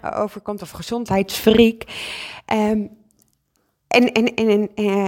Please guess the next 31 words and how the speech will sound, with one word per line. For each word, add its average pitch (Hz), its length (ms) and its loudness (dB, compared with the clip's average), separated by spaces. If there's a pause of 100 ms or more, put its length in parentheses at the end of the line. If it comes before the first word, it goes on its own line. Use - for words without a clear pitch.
(120)
eh, 180 420 -6
ook 240 180 4
daarin 226 360 2
heb 196 160 4
ik - 80 4
geen 233 240 0
oordeel. 156 440 -2
Want, 196 260 -2 (140)
eh, 202 220 -2
dat 247 200 2
is 214 140 -2
hun, 233 380 4
eh, 185 400 -4
mening. 226 560 2
Dat 202 180 -2
is 196 180 -4 (140)
hoe 185 220 2
zij 208 260 4
naar 185 200 -4
mij 175 280 -4
kijken. 269 580 0 (580)
Ehm, 196 600 0 (360)
ik, 247 280 4 (420)
eh, 180 320 -4 (120)
eh, 165 320 -6
vind, 196 380 2 (420)
eh, 175 300 -10
eh, 180 160 -14 (240)
mijn 185 400 4
eten, 180 560 0 (160)
eh, 175 340 -8